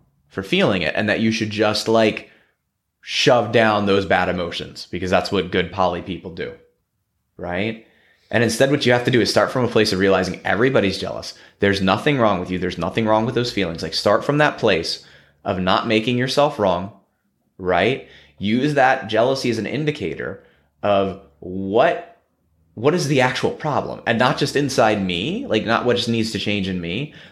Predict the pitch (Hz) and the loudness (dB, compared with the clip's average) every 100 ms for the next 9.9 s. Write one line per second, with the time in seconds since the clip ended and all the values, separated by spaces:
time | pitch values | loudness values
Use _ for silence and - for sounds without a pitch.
0 | - 113 127 180 170 151 - 127 113 101 | 0 2 4 2 0 0 -2 -4 -2 -2
1 | 92 82 85 - - - - - _ _ | 0 -2 -4 -6 -12 -12 -14 -16 _ _
2 | _ - - - 117 110 107 131 190 190 | _ -20 -10 -2 2 2 2 0 0 0
3 | 156 117 - - 110 107 170 - 98 87 | 0 -2 -12 -14 -4 0 0 -2 -4 -6
4 | 71 - _ _ _ - 110 139 - 165 | -8 -14 _ _ _ -4 -4 -2 0 2
5 | 143 143 147 151 - - 123 - - - | 2 2 0 -2 -14 0 2 2 -4 -8
6 | - - 110 113 110 107 98 98 - _ | -10 -14 0 4 4 2 0 -4 -12 _
7 | _ - 92 80 58 - - - _ 113 | _ -2 -2 -2 -6 -14 -20 -20 _ -2
8 | 117 147 196 147 117 101 131 196 - 226 | 2 2 2 0 0 2 0 0 0 0
9 | 214 - 107 98 123 196 247 226 | 0 -2 0 2 2 2 -2 -4